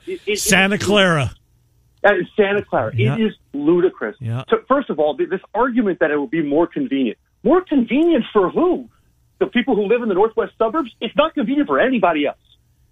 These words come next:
Speaker 1: And there are Metro lines, there are L lines, and you can walk. The buses in Chicago drop you off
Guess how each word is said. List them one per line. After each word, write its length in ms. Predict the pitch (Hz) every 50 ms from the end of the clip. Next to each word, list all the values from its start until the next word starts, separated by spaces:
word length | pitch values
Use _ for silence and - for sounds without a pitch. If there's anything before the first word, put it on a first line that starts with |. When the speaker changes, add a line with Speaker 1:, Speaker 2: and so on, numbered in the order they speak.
| _ -
Speaker 1:
And 140 | 220 220 247
there 160 | 262 247 -
are 180 | 190 165 143 123
Metro 440 | 117 123 185 262 262 - - 302 277
lines, 400 | 254 262 269 302 330 359 349 339 _ -
there 140 | 175 147
are 180 | 123 117 117 - -
L 260 | 160 175 214 240 254
lines, 360 | 240 247 254 269 285 311 285 294 -
and 140 | 190 180 180
you 120 | 220 240
can 460 | 240 - - 240 220 202 185 175 175 185
walk. 240 | 262 262 220 180 _ _ _ _ _ _ _
The 80 | - 233
buses 520 | - - - 269 339 330 _ - 349 269 294
in 140 | 269 254 233
Chicago 480 | - 208 185 - - 214 226 202 202 175
drop 340 | 156 - 226 214 220 214 -
you 120 | 202 202 -
off 220 | - 180 190 180